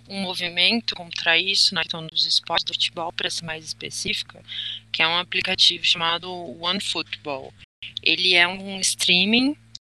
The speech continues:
que ele é de graça, você não paga nada por ele. Por exemplo, esse, essa temporada no futebol alemão, eles compraram todos os direitos do futebol alemão pra o pessoal assistir de graça. Então você não assiste por nenhum streaming pago, nenhum canal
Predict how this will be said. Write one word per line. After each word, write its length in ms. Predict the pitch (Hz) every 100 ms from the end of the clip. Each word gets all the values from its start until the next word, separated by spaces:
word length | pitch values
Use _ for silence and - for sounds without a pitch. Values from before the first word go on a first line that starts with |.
| _ _ -
que 180 | - 190
ele 120 | 185
é 140 | 185 180
de 100 | -
graça, 340 | 190 226 214
você 180 | 214 202
não 80 | 190
paga 260 | 180 185
nada 220 | 190 180 190
por 240 | - 170
ele. 400 | 156 185 220 226 -
Por 140 | 190
exemplo, 380 | 196 190 185 190 -
esse, 440 | 185 202 - -
essa 220 | - 202 233
temporada 580 | 214 - 190 170 214
no 100 | 196
futebol 440 | 185 - 170 180 185
alemão, 440 | 185 180 180 202
eles 160 | 214 -
compraram 440 | 202 190 208 208
todos 160 | 226 -
os 160 | 254
direitos 480 | 247 226 196 208 -
do 80 | -
futebol 320 | - 185 185
alemão 440 | 190 190 180 175 202 - -
pra 320 | - 180 196 -
o 60 |
pessoal 340 | - 202 196 196
assistir 340 | - - 196
de 180 | 175 202
graça. 480 | 196 156 - - - _
Então 240 | - 180 190
você 200 | 202 226
não 80 | 208
assiste 300 | 208 220 -
por 120 | 233
nenhum 300 | 214 208 247
streaming 480 | 269 - 214 202 196
pago, 420 | 170 180 202 196
nenhum 320 | 202 196 196
canal 380 | - 254 226